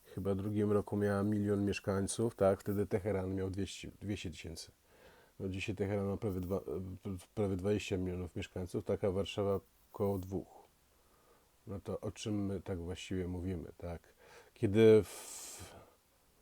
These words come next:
Indie miały czterysta milionów ludzi, e, w, przed podziałem w czterdziestym siódmym roku, tak? Dzisiaj Indie to jest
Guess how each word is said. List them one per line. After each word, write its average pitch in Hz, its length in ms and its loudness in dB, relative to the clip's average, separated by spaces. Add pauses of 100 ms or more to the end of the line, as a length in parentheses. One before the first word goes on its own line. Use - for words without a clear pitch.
(380)
Indie 117 340 6
miały 104 260 6
czterysta 104 480 0
milionów 101 420 2
ludzi, 92 260 -2
e, 90 60 -6 (760)
w, - 420 -20
przed 98 160 -4
podziałem 95 380 0
w - 40 -10
czterdziestym 92 420 -4
siódmym 87 340 -4
roku, 85 240 -6
tak? 87 260 -6
Dzisiaj 98 460 -2 (520)
Indie 95 340 -2
to 95 140 -2
jest 92 160 -4